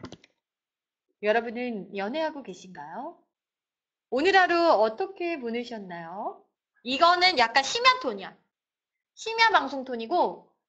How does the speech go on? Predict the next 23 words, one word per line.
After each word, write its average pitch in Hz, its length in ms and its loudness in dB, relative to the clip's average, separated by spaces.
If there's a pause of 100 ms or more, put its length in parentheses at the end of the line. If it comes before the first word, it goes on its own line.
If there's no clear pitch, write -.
(240)
약간, 269 880 2 (1900)
약간 294 680 4
뭐지? 202 440 -4
낮 262 200 4
방송은 349 800 2 (200)
솔삭대는 440 580 2
느낌으로 202 380 -6
"아!" 698 800 4
막 311 80 6
이러면서. 226 540 -2 (680)
다른 302 220 2
쇼호스트는 370 680 2
화장품 403 480 2
방송 262 320 -2
못 190 200 -10
하나요? 190 500 -8 (520)
아, 214 100 -4
화장품 415 400 -2
방송 285 300 0
왜 202 80 -2
못 220 220 -8
해요? 202 340 -6
하죠. 254 640 -6